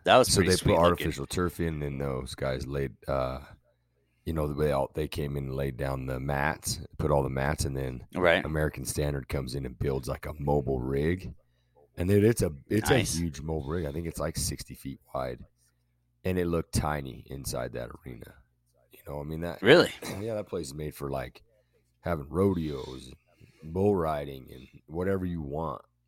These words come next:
Speaker 2: And so it's a big, it's
Speaker 1: Yeah,
Speaker 2: a
Speaker 1: it's,
Speaker 2: big venue.
Speaker 1: it's, it's
Speaker 2: But
Speaker 1: good.
Speaker 2: it
Speaker 1: How many, uh, how many teams did you have?
Speaker 2: Uh, seventy-two teams.
Speaker 1: Seventy-two
Speaker 2: Yeah.
Speaker 1: teams.
Speaker 2: Seventy-two teams.
Speaker 1: It's seventy-two times two people.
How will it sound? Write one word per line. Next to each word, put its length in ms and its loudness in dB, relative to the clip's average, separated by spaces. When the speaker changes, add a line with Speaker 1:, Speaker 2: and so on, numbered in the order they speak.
Speaker 2:
And 200 -10
so 220 -4
it's 140 -6
a 100 -2
big, 380 -6
it's 180 -4
Speaker 1:
Yeah, 140 6
Speaker 2:
a 20 -2
Speaker 1:
it's, 140 -2
Speaker 2:
big 100 -12
venue. 460 -8
Speaker 1:
it's, 180 -12
it's 160 -12
Speaker 2:
But 80 -2
Speaker 1:
good. 100 -2
Speaker 2:
it 140 -10
Speaker 1:
How 160 4
many, 340 6
uh, 200 6
how 140 -2
many 200 2
teams 320 -2
did 140 -10
you 80 -6
have? 200 0
Speaker 2:
Uh, 220 -4
seventy-two 720 0
teams. 600 -6
Speaker 1:
Seventy-two 960 -2
Speaker 2:
Yeah. 400 -16
Speaker 1:
teams. 280 -6
Speaker 2:
Seventy-two 440 -8
teams. 500 -16
Speaker 1:
It's 160 -6
seventy-two 540 0
times 420 -2
two 280 -2
people. 520 -8